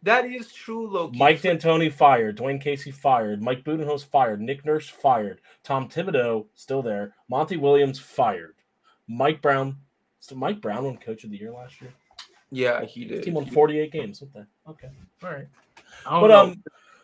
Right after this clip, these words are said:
Speaker 1: Shout out
Speaker 2: most
Speaker 1: to
Speaker 2: of the coaches of the year get fired. I mean, besides Popovich and Steve Kerr,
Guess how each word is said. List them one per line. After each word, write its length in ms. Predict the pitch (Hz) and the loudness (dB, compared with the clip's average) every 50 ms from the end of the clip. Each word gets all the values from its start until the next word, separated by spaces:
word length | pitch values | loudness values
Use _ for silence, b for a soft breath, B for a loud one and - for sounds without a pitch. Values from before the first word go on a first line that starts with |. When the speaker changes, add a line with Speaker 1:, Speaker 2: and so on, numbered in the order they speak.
| b - | b 2
Speaker 1:
Shout 160 | - 226 254 | 4 4 6
out 100 | 285 254 220 | 8 10 12
Speaker 2:
most 200 | 285 320 330 - | 10 10 10 6
Speaker 1:
to 60 | 349 | 2
Speaker 2:
of 40 | 320 | 2
the 80 | 254 | 4
coaches 280 | 208 262 254 240 - 226 | 8 8 8 8 8 4
of 60 | 220 | 2
the 80 | 226 214 | 4 6
year 120 | 208 202 | 6 6
get 200 | 190 175 - - | 6 2 0 2
fired. 420 | - 175 160 147 107 95 92 98 117 | 4 6 6 6 4 0 -6 -6 -4
I 80 | 143 | -2
mean, 460 | 143 139 139 135 127 120 110 104 104 - _ _ _ _ _ _ - | 0 2 2 2 2 0 -4 -8 -12 -16 _ _ _ _ _ _ -2
besides 380 | 151 143 - 226 247 269 269 | -2 2 4 4 4 4 2
Popovich 720 | - - 180 190 208 185 151 123 120 117 110 107 - - - - | 2 4 6 6 6 4 -2 -2 0 0 0 -2 -6 -16 -14 -12
and 120 | - 139 110 | -12 -12 -12
Steve 320 | - - 175 190 185 151 - | -12 -12 -12 -12 -12 -12 -10
Kerr, 440 | - 156 156 139 120 110 104 101 | -6 -2 0 0 0 0 -2 -6